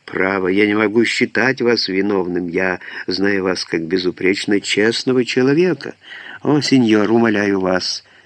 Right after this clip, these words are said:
не заставляйте меня рассказывать все подробности и причины того, что произошло у меня в доме. Я замыслил погубить Дона Энрике. Он невиновен, виноват во всем я один, клянусь честью".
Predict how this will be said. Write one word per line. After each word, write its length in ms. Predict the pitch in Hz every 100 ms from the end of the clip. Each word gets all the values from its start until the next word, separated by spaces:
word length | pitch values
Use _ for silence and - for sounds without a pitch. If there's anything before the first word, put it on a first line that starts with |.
| _ -
не 100 | 127
заставляйте 680 | 120 120 123 117 123 110 101
меня 320 | 98 98 95
рассказывать 760 | 92 98 - 117 101 98 87 - - - _ -
все 160 | 117
подробности 760 | 113 120 113 139 113 107 - 104
и 60 |
причины 480 | 87 95 92 117 98
того, 340 | 85 90 107 95
что 280 | - 87
произошло 580 | 78 85 80 85 - 101
у 180 | 85 85
меня 320 | 90 90 117
в 80 | 104
доме. 420 | 85 107 95 82 _ _ - - _ _ _ _ _ _ _ -
Я 120 | 104
замыслил 600 | 120 131 131 131 127 107
погубить 560 | - 107 104 123 120
Дона 340 | 101 110 110 107
Энрике. 640 | 95 101 110 101 98 - _ _ _ _ _ _ _ _
Он 180 | 127 160
невиновен, 680 | 170 160 175 143 104 92 85
виноват 520 | 98 131 135 165 151
во 140 | 120
всем 240 | 139 156 143
я 200 | 127 135
один, 400 | 131 117 131 104
клянусь 760 | - 92 117 143 143 - - -
честью". 800 | - 123 113 - - - 117